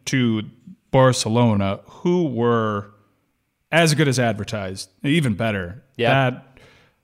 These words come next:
Speaker 1: look, before Chelsea even get a proper touch on the ball, the ball goes in the net off of, uh, Chelsea's own player, and they're just so overwhelming. That's one of the best soccer teams I've ever seen in my entire life. So congratulations to them.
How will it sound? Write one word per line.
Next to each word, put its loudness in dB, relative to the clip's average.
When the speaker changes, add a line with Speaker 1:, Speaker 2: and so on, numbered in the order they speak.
Speaker 1:
look, -2
before 0
Chelsea 0
even 0
get -4
a -6
proper 0
touch -2
on 0
the 0
ball, -4
the -8
ball 0
goes -2
in -2
the 0
net 2
off -2
of, -4
uh, -2
Chelsea's 0
own 4
player, 2
and -2
they're 0
just -4
so 0
overwhelming. -4
That's -4
one 2
of -4
the -6
best -6
soccer -2
teams -4
I've -4
ever -6
seen -8
in -10
my -8
entire -8
life. -10
So -8
congratulations 0
to -8
them. 2